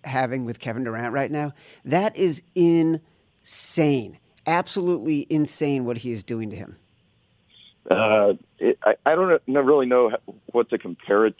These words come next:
Speaker 2: to, but it's more of just, uh, he, he planted a seed, not just, not just in game two down thirty, but he did it in game one too, where he's just, he plants the seed of, "I'm Patrick Beverley, and I'm here just to annoy the crap out of you."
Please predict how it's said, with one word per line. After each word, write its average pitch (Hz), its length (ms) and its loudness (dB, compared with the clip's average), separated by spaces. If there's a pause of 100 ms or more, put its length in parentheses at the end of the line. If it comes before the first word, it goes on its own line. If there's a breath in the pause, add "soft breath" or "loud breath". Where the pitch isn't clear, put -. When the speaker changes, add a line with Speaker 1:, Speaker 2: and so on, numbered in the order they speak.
Speaker 2:
to, 117 400 2
but 87 320 4 (160)
it's 101 240 -2
more 117 300 6
of 95 100 -2
just, - 340 -4
uh, 85 520 0
he, - 320 -10 (180)
he - 120 0
planted 151 520 2
a 98 80 2 (140)
seed, 101 480 2 (100)
not 113 260 2
just, - 540 -4 (500)
not 127 240 2
just 113 200 -4
in 98 120 -2
game 98 360 2
two 110 180 2
down 92 380 0
thirty, 95 260 2
but 82 140 -8
he 87 60 -2
did 120 180 2
it 131 220 0
in 104 100 -6
game 98 280 0
one 95 360 -4
too, 98 380 0 (400 soft breath)
where 98 160 4
he's 95 220 -2
just, - 340 -2
he - 160 -4
plants 113 400 0
the 98 140 -2 (100)
seed 110 220 2
of, 92 160 -2 (180)
"I'm 110 280 0
Patrick 101 420 -2
Beverley, 92 640 -2 (340 soft breath)
and 101 140 0
I'm 95 140 0
here 104 260 2
just - 300 -8
to 90 120 -4
annoy 92 220 -2
the 85 80 -4
crap 85 320 -2
out 76 160 0
of 69 100 -10
you." 76 180 0